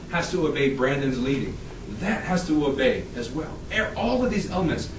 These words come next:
have got to be submitted to me. What would it be if this microphone jumped off the stand and said,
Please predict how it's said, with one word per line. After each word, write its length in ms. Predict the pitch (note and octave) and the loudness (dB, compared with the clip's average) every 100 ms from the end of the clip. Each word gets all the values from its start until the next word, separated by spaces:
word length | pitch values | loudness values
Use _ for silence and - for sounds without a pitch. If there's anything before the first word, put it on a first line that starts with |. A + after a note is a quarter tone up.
| - | -10
have 200 | - - F#3 | -8 -6 -2
got 180 | F#3+ | -2
to 60 | E3 | 0
be 100 | E3 | 0
submitted 360 | D#3+ D3+ D3 - | 2 2 2 2
to 60 | |
me. 100 | B2 | 0
What 220 | D3+ D4+ | 2 6
would 80 | F#4+ | 6
it 60 | F3+ | 8
be 200 | F3+ D#3+ | 6 6
if 240 | - - | 0 -4
this 140 | E3 E3+ | -2 4
microphone 500 | F#3+ F3+ E3+ C#3+ G#2 | 4 4 4 4 4
jumped 340 | A2 F#3+ - | 4 4 6
off 160 | A#3 G3+ | 2 2
the 80 | |
stand 340 | F3+ D#3 C3+ C3 | 2 4 4 4
and 100 | B2+ | 2
said, 320 | D3 A#2+ | 4 2